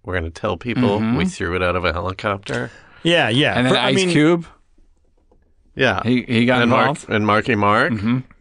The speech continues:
Speaker 1: And who was
Speaker 3: Uh,
Speaker 1: the
Speaker 3: the
Speaker 1: third
Speaker 3: only
Speaker 1: one?
Speaker 3: thing I know about,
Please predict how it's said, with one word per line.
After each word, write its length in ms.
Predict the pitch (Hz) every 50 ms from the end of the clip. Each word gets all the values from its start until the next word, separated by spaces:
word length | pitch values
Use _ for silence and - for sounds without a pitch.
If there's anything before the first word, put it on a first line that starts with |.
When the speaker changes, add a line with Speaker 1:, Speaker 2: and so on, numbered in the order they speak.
| _ - _ _ -
Speaker 1:
And 220 | - 104 104 101
who 100 | 95 127
was 120 | 143 175 180 143
Speaker 3:
Uh, 40 |
Speaker 1:
the 60 | 143 165
Speaker 3:
the 60 | 196
Speaker 1:
third 100 | 214 220
Speaker 3:
only 140 | 262 277 226
Speaker 1:
one? 100 | 190 240
Speaker 3:
thing 140 | 233 226
I 140 | 226 214 220 208
know 480 | 180 156 151 143 139 131 127 123 - -
about, 500 | - 131 117 127 135 127 127 127 123 -